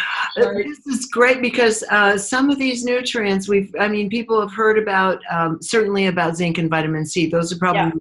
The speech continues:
Speaker 2: the most commonly focused
Speaker 1: Yeah.
Speaker 2: on, but some of these others are not ones that have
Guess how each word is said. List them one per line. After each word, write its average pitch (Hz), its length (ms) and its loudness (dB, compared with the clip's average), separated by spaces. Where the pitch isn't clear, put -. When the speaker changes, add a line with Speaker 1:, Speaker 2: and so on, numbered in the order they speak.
Speaker 2:
the 170 200 -6
most 170 300 0
commonly 180 480 2
focused 214 380 -4
Speaker 1:
Yeah. 160 80 2
Speaker 2:
on, 160 160 -2
but 160 160 -6
some 247 240 2
of 269 80 0
these 240 220 -2
others 226 460 2
are 208 100 2
not 208 300 2
ones 214 200 -2
that 208 120 0
have 202 140 2